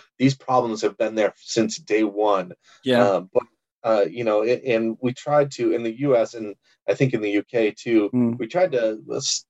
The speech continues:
Speaker 1: to, to get ahead of that with some S M S, you know, some stopgap solutions that it
Speaker 2: Mm.
Speaker 1: ended up causing more problems, right?
Speaker 2: Yeah.
Speaker 1: So now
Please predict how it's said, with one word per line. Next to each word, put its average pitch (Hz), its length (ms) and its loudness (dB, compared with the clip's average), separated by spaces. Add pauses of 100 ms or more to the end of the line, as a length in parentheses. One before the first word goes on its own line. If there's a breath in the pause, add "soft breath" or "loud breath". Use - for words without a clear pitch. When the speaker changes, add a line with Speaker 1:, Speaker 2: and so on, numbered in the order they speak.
Speaker 1:
to, 120 200 2 (120)
to 104 300 0 (120)
get 135 160 0
ahead 123 200 -2
of 117 100 0
that 110 200 2
with 101 160 -2
some 104 240 -6
S 113 240 0
M 101 80 -14
S, 98 380 0 (360)
you 101 60 0
know, 92 60 2
some 107 180 -2
stopgap - 640 -2
solutions 107 580 0
that 98 240 4 (180)
it - 120 -12 (320 loud breath)
Speaker 2:
Mm. 123 180 4
Speaker 1:
ended 135 240 2
up 127 180 0 (220)
causing 127 420 -2
more 120 200 2
problems, 117 500 -2
right? 131 240 4
Speaker 2:
Yeah. 139 120 2
Speaker 1:
So 127 120 2
now 123 500 2